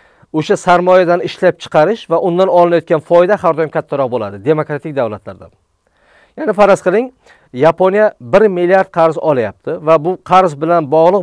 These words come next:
bo'lgan foiz to'lovlari bor. Lekin o'sha bir milliarddan oladigan,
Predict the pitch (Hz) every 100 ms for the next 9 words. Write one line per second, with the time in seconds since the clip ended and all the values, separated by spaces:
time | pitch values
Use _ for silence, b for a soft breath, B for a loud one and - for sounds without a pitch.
0 | 156 156 175 - 160 165 151 165 165 156
1 | 147 113 92 87 _ b b b b 131
2 | 160 175 180 196 - 208 139 190 190 185
3 | 180 175 175 - 170 170 151 147 147 139